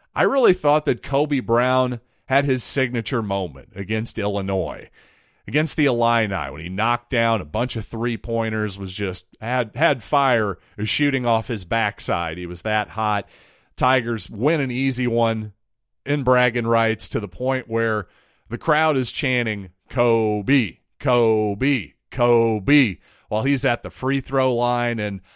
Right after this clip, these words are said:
at the time, again, I was just really happy for Kobe Brown that he really had his signature moment. And indeed, while that may have been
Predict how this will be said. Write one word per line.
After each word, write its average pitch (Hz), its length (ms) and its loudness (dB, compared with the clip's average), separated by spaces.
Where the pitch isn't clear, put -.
at 127 140 -2
the 131 60 -8
time, 185 440 4
again, 151 240 4
I 139 120 6
was 147 120 4
just 131 300 -4
really 151 320 4
happy 123 360 0
for 110 160 -8
Kobe 117 360 0
Brown 104 420 0
that 90 120 -8
he 110 100 -6
really 101 340 -2
had 101 260 -2
his 95 240 -6
signature 92 580 -6
moment. 80 500 -12
And 139 120 -2
indeed, 196 340 2
while 202 260 6
that 143 200 2
may 107 180 0
have 120 200 0
been 123 380 0